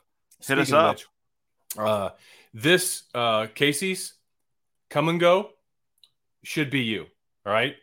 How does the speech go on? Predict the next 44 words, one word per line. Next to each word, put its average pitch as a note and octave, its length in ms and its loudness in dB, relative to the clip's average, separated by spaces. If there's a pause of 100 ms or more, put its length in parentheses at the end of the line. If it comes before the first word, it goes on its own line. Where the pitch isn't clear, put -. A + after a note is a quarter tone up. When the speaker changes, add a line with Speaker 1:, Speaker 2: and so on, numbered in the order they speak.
(320)
Speaker 2:
It, A2+ 280 -14
it A#2 60 -16
should C#3 220 -6
not C#3+ 300 0
be B2 400 -4 (320)
a, A#2+ 100 -6 (180)
a, G#2+ 180 -4 (100)
an A#2 240 -6
Oklahoma-based B2 1700 -4
company. F#2 400 -8
I A2+ 80 -2
don't B2 140 -4
really A2+ 300 -8 (220)
know A2 240 -4
why G#2+ 240 0
I'm G2+ 160 -6
having A2 300 -6
anything A2 380 -6
to F#2 60 -6
do A#2+ 180 0
with G2 160 -4
that, E2 280 -8
but F#2+ 140 -12 (260)
they G2+ 100 -10
make G2 320 -10
good G2 160 -6
beverages. A2 440 -4 (300)
But C#3 100 -8
so E3 120 -2
you, C#3 200 -4
Quick G2+ 220 -14
Trip F2+ 200 -14
and E2+ 140 -20
Casey. F#2 320 -10
So G#2+ 300 -4 (340)
this B2+ 220 4
Speaker 1:
Yeah, A#2+ 120 2
there C#3+ 220 4
you G3 60 2
Speaker 2:
space G#3 60 -8
Speaker 1:
go. A#2+ 140 0 (440)
Speaker 2:
could C3 160 -2
be B2+ 100 2
yours, - 500 -4